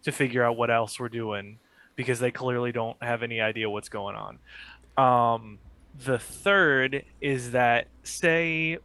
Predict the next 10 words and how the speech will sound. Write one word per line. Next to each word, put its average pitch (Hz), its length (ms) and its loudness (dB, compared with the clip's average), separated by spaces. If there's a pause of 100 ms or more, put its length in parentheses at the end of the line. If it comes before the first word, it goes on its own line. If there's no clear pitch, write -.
(400)
they 131 240 2
are 120 420 0
aligned 131 560 -2
with 143 200 -4
Sony, 135 460 -4
they 120 180 0
are 113 100 0
aligned 113 480 -4
with 120 240 -8
Kojima, 113 720 -8